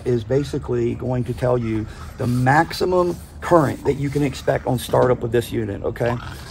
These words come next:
So when this unit initially starts up,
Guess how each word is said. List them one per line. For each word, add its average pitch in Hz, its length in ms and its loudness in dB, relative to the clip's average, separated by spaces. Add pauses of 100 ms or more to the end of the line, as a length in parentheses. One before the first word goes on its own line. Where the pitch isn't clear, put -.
(120)
So 131 400 4 (120)
when 131 160 2
this 160 240 2
unit 156 380 2 (760)
initially 170 600 6
starts 147 420 2
up, 120 240 4